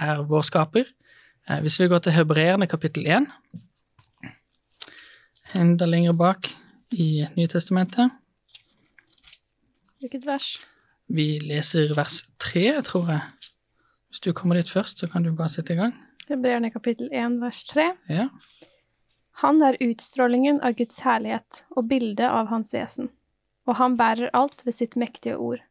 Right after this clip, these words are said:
Speaker 2: Da han hadde fullført renselsen for våre synder,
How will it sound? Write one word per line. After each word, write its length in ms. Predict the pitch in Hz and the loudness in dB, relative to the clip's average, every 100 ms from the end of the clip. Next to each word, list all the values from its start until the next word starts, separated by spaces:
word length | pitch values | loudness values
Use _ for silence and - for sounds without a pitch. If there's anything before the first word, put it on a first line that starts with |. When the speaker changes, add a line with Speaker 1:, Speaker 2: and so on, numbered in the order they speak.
| _ _ _ _ _ | _ _ _ _ _
Speaker 2:
Da 80 | 247 | 0
han 220 | 240 277 285 | 2 2 0
hadde 160 | 262 | -2
fullført 460 | 262 302 233 - 240 | 0 0 0 -2 -2
renselsen 680 | 262 277 220 - 220 - 285 294 - | 0 2 0 -4 -10 -2 -2 -2 -2
for 100 | 247 | 0
våre 220 | 247 226 | 0 0
synder, 460 | - 247 208 220 | 0 -2 -2 -4